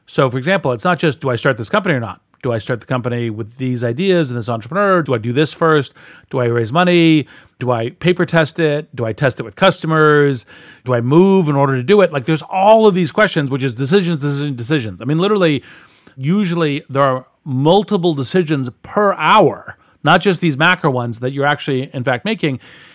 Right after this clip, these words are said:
And so even small differences, 'cause, like, one of the things you begin to th-, be interesting is that compounding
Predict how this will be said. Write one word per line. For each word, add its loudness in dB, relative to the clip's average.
And -4
so 0
even -2
small 2
differences, -2
'cause, -6
like, -2
one 2
of 2
the 0
things 0
you -4
begin -4
to -6
th-, -16
be -2
interesting -6
is -8
that -10
compounding 0